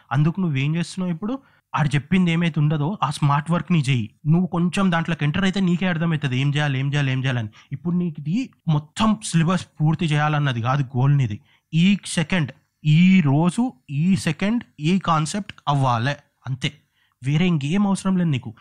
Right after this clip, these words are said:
నీకు ఈ కాన్సెప్ట్ ఈ రోజు అనుకున్నా, ఈ రోజు ఈ కాన్సెప్ట్ మీదే నీ కాన్సన్ట్రేషన్. ఆ పైన ముందర ఎంత పెద్ద కొండ ఉన్నా సరే నాకు ఫరక్ పడదు. నాకు only ఇప్పుడు మాత్రమే ఇంపార్టెంట్, ఇప్పుడు మాత్రమే అవసరం. నేను ఏం కాన్సెప్ట్ చదువుతున్నో అది మాత్రమే నాకు ఇంపార్టెంట్. నాకు ఇంకా మిగతా ఏం ఇంపార్టెంట్ లేదు.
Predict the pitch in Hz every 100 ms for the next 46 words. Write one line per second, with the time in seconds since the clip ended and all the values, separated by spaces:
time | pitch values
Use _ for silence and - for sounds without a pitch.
0 | _ 143 139 143 175 170 160 175 202 190
1 | 214 - 160 170 170 160 156 165 190 147
2 | 156 165 156 220 156 156 160 175 165 151
3 | 165 180 214 196 165 151 156 151 135 117
4 | - - - - 131 147 175 151 151 160
5 | 131 170 143 143 147 - 143 151 160 165
6 | 180 170 170 151 127 117 131 151 127 127
7 | - - - 127 131 123 160 170 208 151
8 | - - 196 180 165 - 185 202 165 180
9 | 165 180 143 - 165 135 135 - 165 180
10 | 156 143 185 240 - - 135 143 - 139
11 | 147 160 160 160 165 143 147 147 156 160
12 | 127 151 131 135 - 170 190 196 143 120
13 | 110 110 110 127 139 131 135 180 165 139
14 | 127 143 190 220 190 185 175 156 127 101